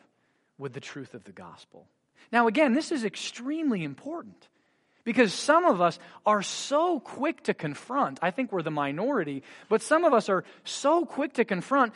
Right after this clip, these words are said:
that we do so before we've even verified that the person has sinned.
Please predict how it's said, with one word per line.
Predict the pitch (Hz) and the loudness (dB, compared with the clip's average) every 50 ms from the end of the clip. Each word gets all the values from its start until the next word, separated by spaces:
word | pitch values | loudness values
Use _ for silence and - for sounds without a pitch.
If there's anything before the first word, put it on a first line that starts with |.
| - - - | -8 2 4
that | 220 226 220 | 4 4 6
we | 202 269 320 320 | 4 2 2 2
do | 247 175 214 269 311 302 | 2 2 2 2 2 2
so | - - 226 208 208 | 2 2 2 4 4
before | 196 214 190 - 233 240 254 254 | 4 2 0 -2 -2 -2 -2 0
we've | 240 240 214 240 | 0 -2 -2 -2
even | 262 247 226 208 185 175 | -2 -2 0 0 -2 -2
verified | 147 139 151 233 294 349 349 311 202 - - 175 170 185 185 | -2 2 4 6 6 6 6 4 2 4 4 6 6 6 6
that | 214 214 | 2 0
the | 233 247 | 0 -4
person | - - 285 302 277 - 285 269 | -4 -4 -6 -6 -2 0 0 2
has | 285 269 | 2 0
sinned. | 262 - - - 359 392 370 254 131 101 | -2 -8 -8 -8 -8 -6 -6 -6 -8 -8